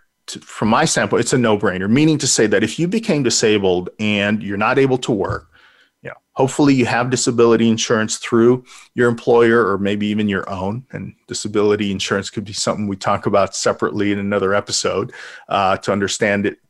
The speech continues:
better. But in this case, you know, if you become disabled, and e-, and even if you have disability insurance, you're only going to receive anywhere from sixty to sixty-five percent of what your actual, you know, earnings, uh,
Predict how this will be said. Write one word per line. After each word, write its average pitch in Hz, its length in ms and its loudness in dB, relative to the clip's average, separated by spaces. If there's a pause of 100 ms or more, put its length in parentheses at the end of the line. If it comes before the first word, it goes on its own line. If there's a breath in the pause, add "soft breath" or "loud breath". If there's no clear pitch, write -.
better. - 340 0 (400 loud breath)
But 98 160 2
in 107 160 4
this 151 200 4
case, 104 500 2
you 104 100 -8
know, 90 160 -6
if - 120 -8
you 123 120 2
become 175 320 4
disabled, 117 600 2 (300)
and 104 240 -8
e-, 135 160 -8 (560)
and 113 140 2
even 151 180 4
if 185 160 0
you 180 80 6
have 151 220 2
disability 127 460 4
insurance, 101 400 -2
you're 101 120 4
only 170 300 4
going 131 300 2
to 127 120 -2
receive 104 680 0 (400)
anywhere 131 320 4
from 113 200 -2
sixty 131 420 0
to 110 80 0
sixty-five 107 680 -2
percent 92 500 -2
of 98 160 -4
what 98 320 0 (640 loud breath)
your 110 200 2
actual, 101 680 2
you 110 80 -4
know, - 220 -8
earnings, 107 500 0 (540 loud breath)
uh, 95 300 2